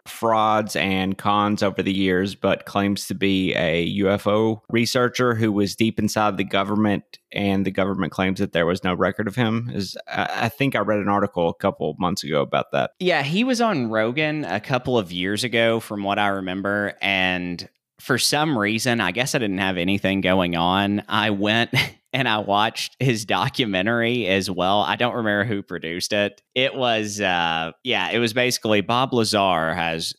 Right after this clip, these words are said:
Speaker 2: no record of working there. And he seems like a strange guy, but you also feel like there's enough truth there, kinda like Alex Jones, to where you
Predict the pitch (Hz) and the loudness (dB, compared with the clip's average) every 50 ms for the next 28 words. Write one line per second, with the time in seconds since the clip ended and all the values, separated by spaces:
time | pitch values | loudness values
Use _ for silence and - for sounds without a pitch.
0 | _ 78 80 101 104 110 113 113 107 104 104 104 - 87 82 76 73 82 - - | _ -12 -6 -2 0 0 2 2 2 0 0 0 -2 -4 -4 -2 -4 -8 -8 -4
1 | 87 92 90 92 92 - 92 82 82 82 80 71 76 69 67 64 60 62 - - | 0 2 2 2 2 0 -4 -8 -6 -8 -6 -6 -4 -4 -4 -6 -6 -8 -8 -4
2 | - 117 113 110 131 131 120 - 185 226 233 240 226 180 117 101 - - - - | -4 -4 -2 0 0 0 0 0 0 0 2 0 0 0 0 -2 0 -2 -2 -4
3 | - 104 104 104 107 113 120 131 120 - - 98 95 95 104 110 117 117 113 104 | -2 -2 0 0 2 2 0 0 -2 -2 -2 -2 0 0 2 2 2 0 0 0
4 | 98 101 - - 117 113 113 104 _ - 98 117 127 143 - - 156 135 - - | 0 -2 -2 -2 -4 -6 -6 -6 _ -2 0 0 2 2 2 2 0 0 0 0
5 | 123 117 117 120 117 - 113 107 - 101 90 92 95 98 98 - - - - 98 | 0 2 2 2 0 0 -2 -2 -2 -2 -2 0 0 0 0 -2 -6 -12 -8 -6
6 | 95 98 101 98 - - 104 104 101 101 - - 165 170 151 127 113 107 - 98 | -6 -6 -6 -6 -4 -2 0 0 0 0 -2 -2 -2 0 2 2 2 2 0 0
7 | 95 98 101 101 - - - 101 95 92 95 95 101 - - 101 98 95 98 95 | 2 2 2 2 0 -2 -2 0 0 0 0 0 0 0 0 2 2 2 2 2
8 | 95 95 92 87 | 0 -2 -2 -4